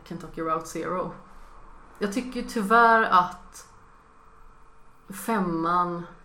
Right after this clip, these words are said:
alltså den femte episoden, det sänker spelet lite granna, för det var en väldigt märklig avslutning som var lite i dissonans till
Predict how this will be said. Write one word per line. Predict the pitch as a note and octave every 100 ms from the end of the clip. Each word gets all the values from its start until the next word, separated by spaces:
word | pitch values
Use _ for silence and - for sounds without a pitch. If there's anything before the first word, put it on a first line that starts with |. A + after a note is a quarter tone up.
| -
alltså | - E3+ E3+ D#3+ D3 C3+ - - - -
den | F3
femte | F3 F3+ D#3+ -
episoden, | E3 F3 - E3+ D#3+ D#3+ F3+ F3 E3+ - - - - - - - - - - - - -
det | F#3+
sänker | - G#3 F3+ F#3+ C4+
spelet | B3 - D#3 D3+
lite | E3+ F#3 E3 - G#3+
granna, | F#3+ D3 D3+ D#3+
för | -
det | F3+
var | F#3 F#3+
en | F#3 F#3+
väldigt | G3+ D#3+ - - -
märklig | F3 F#3+ B3 F3+ E3+ - G#3 A3+ G#3 - - - - - - - - - - - - - - -
avslutning | G#3 F#3 - F#3 E3 E3 - F3+ E3+ E3+
som | - F3+
var | F3 E3+
lite | F3 F3 E3+ E3
i | D#3+
dissonans | - - F3 E3+ G#3 A#3 A#3 - -
till | - F#3 E3+ E3+